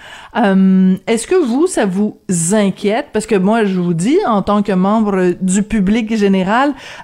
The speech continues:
euh, aller au cinéma, pas de masque, euh, aller voir un spectacle du Cirque du Soleil, pas de masque, euh,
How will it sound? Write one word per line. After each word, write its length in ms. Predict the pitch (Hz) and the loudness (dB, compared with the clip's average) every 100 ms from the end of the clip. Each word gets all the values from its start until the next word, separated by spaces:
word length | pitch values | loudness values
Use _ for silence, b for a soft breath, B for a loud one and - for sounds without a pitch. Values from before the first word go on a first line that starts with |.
| 196 | -4
euh, 80 | 202 | -2
aller 240 | 208 220 247 | 0 2 2
au 80 | 240 | 0
cinéma, 540 | - 226 214 220 269 | 0 2 2 2 0
pas 180 | 262 208 | 0 0
de 80 | 196 | 2
masque, 420 | 185 196 214 214 | 2 0 -2 -2
euh, 120 | 180 - | -2 0
aller 220 | 208 208 | 0 2
voir 220 | 208 220 | 0 0
un 80 | 202 | -2
spectacle 400 | - 208 240 240 | -2 -2 0 -2
du 80 | 180 | -2
Cirque 260 | - 226 | -4 -4
du 140 | 202 - | -4 -2
Soleil, 360 | 208 202 220 | -2 0 0
pas 200 | 214 208 | -2 -2
de 80 | 190 | 0
masque, 480 | 185 180 208 - | 0 0 -2 -2
euh, 100 | 202 | -4